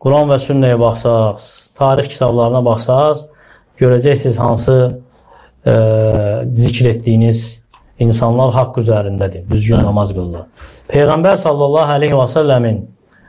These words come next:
Speaker 1: namazını bizə nəql edən səhabələr, hansı ki, dəqiqliklə nəql edirlər, o dərəcədə ki, günorta namazlarında oxuyub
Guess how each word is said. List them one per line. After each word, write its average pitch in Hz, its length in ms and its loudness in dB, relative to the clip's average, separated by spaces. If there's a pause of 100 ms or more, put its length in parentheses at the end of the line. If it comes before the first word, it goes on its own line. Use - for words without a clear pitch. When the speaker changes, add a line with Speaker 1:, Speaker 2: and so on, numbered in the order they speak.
(120)
Speaker 1:
namazını 139 640 2 (600)
bizə 135 280 4
nəql 147 320 2
edən 135 200 0
səhabələr, 120 600 0
hansı 131 260 -2
ki, 139 140 0
dəqiqliklə 147 600 2 (840)
nəql 143 320 2
edirlər, 123 300 2
o 156 120 4
dərəcədə 143 440 2
ki, 131 160 0 (640)
günorta 139 380 2
namazlarında 131 760 2
oxuyub 180 300 0